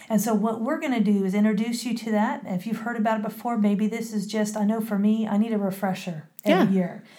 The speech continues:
Speaker 1: It's like, let me look at last year's goals. What did I achieve? What did I not achieve?
Speaker 2: <laughs>
Speaker 1: Let me look at this year's and set some again.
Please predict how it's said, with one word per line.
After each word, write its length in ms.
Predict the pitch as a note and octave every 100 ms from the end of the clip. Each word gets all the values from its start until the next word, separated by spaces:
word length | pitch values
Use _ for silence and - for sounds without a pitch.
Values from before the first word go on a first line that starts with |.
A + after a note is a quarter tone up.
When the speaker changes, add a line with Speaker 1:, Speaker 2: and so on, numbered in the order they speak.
| - - -
Speaker 1:
It's 180 | F#3+ G#3
like, 160 | G3 F#3+
let 240 | F#3+ G3+
me 100 | A3
look 220 | A3 A#3
at 100 | A#3+
last 360 | A3 G#3+ A3 A3
year's 200 | A3+ G#3+
goals. 580 | A3 G#3+ A#3+ D#4 - - _
What 400 | F#3 F3+ F3+ F#3+
did 100 | G3+
I 120 | G#3
achieve? 420 | G3+ G3 A3+ A3
What 100 | G#3
did 120 | G#3+ G#3
I 100 | G3
not 240 | G#3+ B3
achieve? 280 | C4+ - C4+
Speaker 2:
<laughs> 1400 | D4 - B3+ - C4+ - - A#3 - - - - - - G#3
Speaker 1:
Let 300 | G3+ G#3+ F#3+
me 80 | B3+
look 180 | C#4+
at 120 | D4+ B3
this 260 | F4+ F4+
year's 220 | D4 D4
and 180 | C4+ G#3
set 340 | - - G#3 G#3+
some 360 | - G#3+ G3+
again. 640 | G3+ F3+ G#3+ A3 F3 E3+